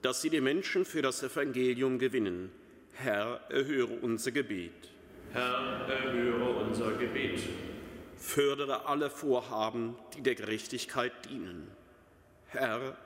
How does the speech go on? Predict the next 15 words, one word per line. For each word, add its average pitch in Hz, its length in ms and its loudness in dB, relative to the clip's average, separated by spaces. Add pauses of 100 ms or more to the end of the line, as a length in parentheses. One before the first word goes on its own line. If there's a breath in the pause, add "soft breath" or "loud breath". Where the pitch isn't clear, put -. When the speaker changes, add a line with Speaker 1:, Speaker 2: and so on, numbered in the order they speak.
Speaker 1:
erhöre 123 500 2
unser 113 320 2
Gebet. 110 400 -2 (540)
Speaker 2:
Herr, 120 500 0
erhöre 127 680 2
unser 104 340 0
Gebet. 117 520 0 (1500)
Speaker 1:
Gib 113 300 -2
den 127 200 4
leidenden 151 600 4
Menschen 143 460 0
Helfer, 123 580 2
die 117 120 -6
ihnen 135 340 0
beistehen. 98 720 -2